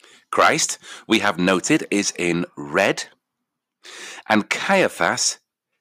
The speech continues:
is basically in blue, both primary colors. Around these two,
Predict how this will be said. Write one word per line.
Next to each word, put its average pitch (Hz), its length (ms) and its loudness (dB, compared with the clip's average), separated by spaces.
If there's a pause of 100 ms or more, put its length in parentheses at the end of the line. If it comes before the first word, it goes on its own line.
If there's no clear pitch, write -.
(160)
is 151 260 0 (540)
basically 98 520 0
in 98 300 -2 (100)
blue, 104 420 0 (640)
both 160 400 2 (220)
primary 120 680 2
colors. 90 640 -4 (1900)
Around 110 380 2
these 80 200 -4
two, 160 320 0